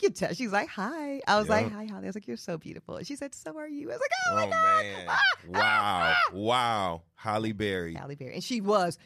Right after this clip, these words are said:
Speaker 1: she was more beautiful in
Speaker 2: Mm-hmm.
Speaker 1: person. And she was just chilling with her little pixie.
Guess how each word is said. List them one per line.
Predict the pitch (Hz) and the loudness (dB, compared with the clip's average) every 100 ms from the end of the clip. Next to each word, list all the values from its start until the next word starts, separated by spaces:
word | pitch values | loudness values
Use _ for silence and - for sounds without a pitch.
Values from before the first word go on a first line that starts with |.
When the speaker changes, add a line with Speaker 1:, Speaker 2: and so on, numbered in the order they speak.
| - | -12
Speaker 1:
she | - 233 | -6 -2
was | 190 190 156 _ _ _ - _ | 0 0 -2 _ _ _ -20 _
more | 233 233 277 233 | 0 4 6 4
beautiful | 165 139 - 117 | 0 -4 -6 -8
in | 82 87 | -4 -2
Speaker 2:
Mm-hmm. | 170 170 | 0 0
Speaker 1:
person. | 170 143 - 123 - | 0 -2 -6 -8 -6
And | 156 | -4
she | 180 | -4
was | 156 | -2
just | 170 165 | -4 -4
chilling | - 214 190 | -2 -2 0
with | 170 | 0
her | |
little | 180 165 | 0 -2
pixie. | - 208 - 190 175 | -2 -6 -6 -8 -8